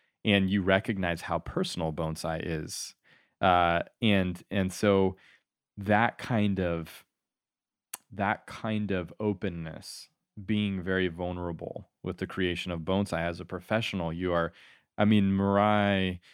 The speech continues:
and Ryan Neal specifically is criticized a lot. You know, I don't read a lot of comments, and I think there's a very positive community around Mirai now that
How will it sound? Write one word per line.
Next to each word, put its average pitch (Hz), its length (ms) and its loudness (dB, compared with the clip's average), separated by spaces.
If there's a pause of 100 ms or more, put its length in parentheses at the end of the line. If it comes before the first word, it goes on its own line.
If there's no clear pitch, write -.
(200)
and 90 180 0
Ryan 95 340 4
Neal 95 220 2
specifically 87 1040 -4 (320)
is 92 180 -4
criticized 87 720 -4 (100)
a 92 80 0
lot. 82 680 -4
You 113 100 4
know, 101 100 8
I 98 100 8
don't 101 240 2
read 95 220 2
a 95 80 4
lot 90 180 4
of 87 100 -4
comments, 82 560 -4
and 98 120 0
I 90 80 0
think 92 260 -4
there's 90 220 -2
a 90 60 -4
very 85 280 -2
positive 87 600 -2
community 85 520 -4
around 82 380 -2
Mirai 82 360 -2
now 80 440 -4
that 80 320 0